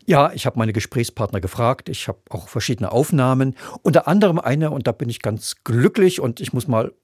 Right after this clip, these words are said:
das Deutsche Rundfunkarchiv loben an dieser Stelle. <laughs> Einer meiner Gesprächspartner sagt, es gibt einen großen Sprecher des Althochdeutschen,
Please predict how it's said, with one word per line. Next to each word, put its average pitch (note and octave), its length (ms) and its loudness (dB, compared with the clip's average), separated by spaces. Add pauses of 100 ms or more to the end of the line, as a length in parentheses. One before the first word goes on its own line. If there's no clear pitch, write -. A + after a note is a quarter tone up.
(220)
das A2+ 200 -4
Deutsche G#2 300 -2
Rundfunkarchiv G#2+ 800 -4
loben A2+ 300 0
an G#2+ 60 0
dieser B2 220 0
Stelle. B2 320 0 (540)
<laughs> - 80 -8 (800)
Einer D3 180 2
meiner D3+ 180 4
Gesprächspartner C#3 680 -2
sagt, A#2 320 -2
es - 120 -6
gibt - 300 -8
einen E3 480 0
großen C3 840 0 (280)
Sprecher C3+ 420 -2
des B2 140 -4
Althochdeutschen, A2 920 -4